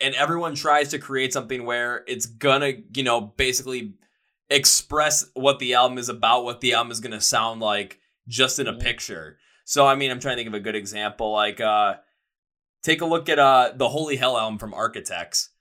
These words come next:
Speaker 1: 'cause it's kinda
Speaker 2: Yeah,
Speaker 1: just
Speaker 2: yeah,
Speaker 1: like,
Speaker 2: yeah.
Speaker 1: it's black and white, but it's kinda got this, like, just, like, weird, like, kaleidoscope kind of feel to it.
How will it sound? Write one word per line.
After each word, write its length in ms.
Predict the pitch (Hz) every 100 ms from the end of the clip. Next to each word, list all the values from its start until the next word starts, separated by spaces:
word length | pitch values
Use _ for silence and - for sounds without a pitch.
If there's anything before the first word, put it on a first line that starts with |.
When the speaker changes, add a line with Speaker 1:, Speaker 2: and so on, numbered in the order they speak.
| _
Speaker 1:
'cause 140 | - 139
it's 120 | -
kinda 240 | 151 151
Speaker 2:
Yeah, 60 | 143
Speaker 1:
just 140 | 165
Speaker 2:
yeah, 60 | 151
Speaker 1:
like, 120 | 135
Speaker 2:
yeah. 140 | 160 185
Speaker 1:
it's 160 | 160 139
black 420 | - 151 175 180
and 100 | 160
white, 260 | 143 151 147
but 100 | 131
it's 120 | 123
kinda 240 | 147 147
got 200 | 147 143
this, 200 | 147 135
like, 300 | 143 123 - _ _ _
just, 180 | 135 139
like, 140 | 127 110
weird, 320 | 123 143 139
like, 240 | 123 113
kaleidoscope 760 | - 117 110 131 127 - 123 -
kind 280 | 120 123 107
of 80 |
feel 380 | - 123 131 120
to 240 | 113 110 101
it. 240 | 104 -